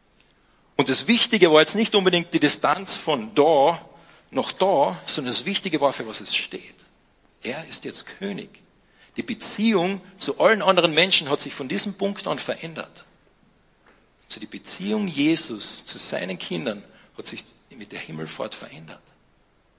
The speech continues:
Wo Jesus sagt, ich gehe für dein Bestes, damit ich dir meinen kraftvollen Geist geben kann, damit ich dir meine Autorität zusprechen kann und damit ich dir meine Gemeinschaft geben kann.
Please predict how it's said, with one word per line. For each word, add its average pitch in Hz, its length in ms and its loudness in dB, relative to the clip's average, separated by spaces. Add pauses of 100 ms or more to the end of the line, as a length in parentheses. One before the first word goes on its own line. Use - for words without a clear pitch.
(460)
Wo 113 80 -4
Jesus 143 320 -4
sagt, 143 280 -6
ich 170 280 -6
gehe 151 300 2
für 127 200 -8
dein 104 160 -6
Bestes, - 680 -10 (360)
damit 127 280 -6
ich - 320 -8
dir 185 320 2
meinen 143 380 -6
kraftvollen - 720 -6
Geist 113 380 -2
geben 107 180 -10
kann, - 160 -12
damit 120 300 -6
ich - 220 -6
dir 180 280 0 (260)
meine 139 480 -6
Autorität 147 800 -4
zusprechen - 800 -8
kann 139 240 -6
und 123 120 -6
damit 120 340 -6
ich - 180 -10 (160)
dir 170 240 -4
meine 117 320 -8
Gemeinschaft 113 760 -10
geben 87 180 -16
kann. - 220 -20